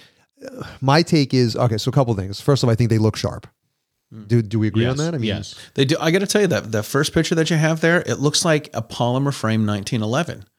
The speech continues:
Speaker 2: And
Speaker 1: Yeah,
Speaker 2: that's,
Speaker 1: well,
Speaker 2: that's
Speaker 1: it
Speaker 2: what kinda what I thought the draw was.
Speaker 1: Well, Keith sa-, said it before. They run on P three twenty mags.
Speaker 3: Yep.
Speaker 2: Hmm.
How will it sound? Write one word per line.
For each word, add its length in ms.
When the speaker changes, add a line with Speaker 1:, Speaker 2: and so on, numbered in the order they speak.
Speaker 2:
And 80
Speaker 1:
Yeah, 80
Speaker 2:
that's, 100
Speaker 1:
well, 180
Speaker 2:
that's 200
Speaker 1:
it 60
Speaker 2:
what 100
kinda 180
what 120
I 60
thought 200
the 80
draw 240
was. 380
Speaker 1:
Well, 220
Keith 360
sa-, 540
said 240
it 480
before. 380
They 160
run 260
on 320
P 160
three 160
twenty 260
mags. 520
Speaker 3:
Yep. 240
Speaker 2:
Hmm. 160